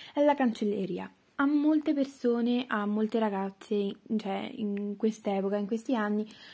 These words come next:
io conosco un sacco di persone a cui tengono molta cura de-, alla cancelleria. Quindi, come qui nella foto,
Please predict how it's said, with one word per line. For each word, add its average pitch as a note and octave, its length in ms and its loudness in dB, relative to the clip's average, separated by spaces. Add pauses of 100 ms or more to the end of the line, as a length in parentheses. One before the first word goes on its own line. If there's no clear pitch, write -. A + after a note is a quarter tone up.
(320)
io A#3+ 140 6
conosco G#3+ 320 0
un G#3+ 80 2
sacco A#3+ 240 0
di G#3+ 80 4
persone G3+ 460 -4 (420)
a A3+ 240 0
cui G#3 400 0
tengono A3+ 380 2
molta G#3 320 0
cura - 280 -4 (140)
de-, G3 180 2
alla F#3+ 280 -2
cancelleria. F#3+ 640 -4 (960)
Quindi, C4 400 8
come G#3+ 260 2
qui A3 140 2
nella G#3+ 280 4
foto, G#3 600 4